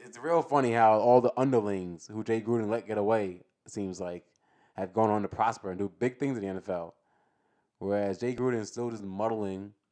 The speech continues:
and one would, one would think that those talented guys around Jay Gruden, maybe they made Jay Gruden better than what he actually was. One could think that.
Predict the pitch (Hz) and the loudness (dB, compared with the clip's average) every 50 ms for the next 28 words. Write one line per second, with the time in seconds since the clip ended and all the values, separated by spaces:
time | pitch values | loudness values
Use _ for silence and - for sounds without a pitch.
0 | _ - - 101 101 98 95 95 92 95 95 101 120 135 139 143 135 127 120 117 | _ -14 -10 -8 -6 -6 -6 -6 -6 -6 0 2 4 4 4 4 4 4 4 4
1 | 113 113 - _ _ _ _ _ _ _ _ _ - 95 101 117 131 139 143 131 | 2 -2 -8 _ _ _ _ _ _ _ _ _ -14 -6 -2 0 0 2 2 0
2 | 123 113 139 - - 160 160 160 139 - - 110 104 101 85 - - _ 123 127 | 0 -2 -2 -2 0 2 2 2 0 -2 -4 -4 -4 -4 -6 -8 -4 _ 4 6
3 | 131 131 127 120 107 - - _ _ _ _ _ _ _ _ _ - - 139 135 | 6 6 4 2 -4 -10 -16 _ _ _ _ _ _ _ _ _ -8 -4 -2 0
4 | 135 131 120 117 117 123 120 113 110 104 107 123 156 165 147 120 117 107 101 104 | 0 0 -2 -2 0 0 0 0 -2 -2 -2 0 0 0 0 -2 -4 -8 -8 -6
5 | 104 101 101 101 98 98 98 - _ _ _ _ _ _ _ - 104 110 117 110 | -6 -4 -4 -4 -6 -6 -10 -14 _ _ _ _ _ _ _ -12 -10 -10 -8 -8
6 | 113 113 - 117 143 170 175 151 135 123 120 107 127 123 113 120 131 127 113 107 | -10 -10 -6 -4 -4 -2 -2 0 -2 -2 -2 -4 -6 -4 -2 -2 -2 -2 0 2
7 | 123 143 135 127 127 131 143 143 139 139 151 143 170 180 131 104 92 - - _ | 2 2 2 2 2 2 2 0 -2 -2 -2 0 2 2 2 0 -2 -8 -16 _
8 | _ _ _ _ _ _ _ _ _ _ _ - 117 139 127 127 123 151 170 - | _ _ _ _ _ _ _ _ _ _ _ 0 0 2 2 2 0 0 -2 -2
9 | 107 92 85 - _ | -4 -8 -8 -10 _